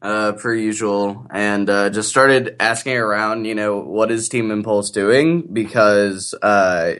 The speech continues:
I actually, like, I had the epiphany after I found out about the Element stuff. So when Elements failed to sell their spot, uh, basically Riot,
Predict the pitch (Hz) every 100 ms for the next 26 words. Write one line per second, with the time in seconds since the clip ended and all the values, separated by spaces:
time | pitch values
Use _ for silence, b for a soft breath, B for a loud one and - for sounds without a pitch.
0 | - _ _ - 120 165 - 185 151 117
1 | 95 95 - 98 117 117 92 - 107 104
2 | 73 85 113 123 123 110 104 101 98 92
3 | - 110 107 101 98 98 95 95 120 147
4 | - 175 208 - b b b b b -
5 | 120 117 113 113 101 101 117 113 110 110
6 | 131 135 120 - 120 107 104 113 101 101
7 | - 139 120 104 - 101 101 90 87 82
8 | 117 117 - 117 104 104 113 107 98 -